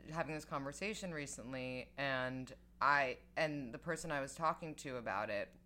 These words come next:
was saying that monogamy is bullshit, and it's just, like, this societal thing that, like, occurred years ago, and, like,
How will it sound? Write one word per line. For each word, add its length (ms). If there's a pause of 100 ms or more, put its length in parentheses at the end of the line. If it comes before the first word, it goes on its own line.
(200)
was 200
saying 360
that 160
monogamy 640
is 180
bullshit, 600
and 120
it's 140
just, 200
like, 160
this 100
societal 800
thing 320
that, 160
like, 340
occurred 600 (760)
years 340
ago, 480
and, 220
like, 240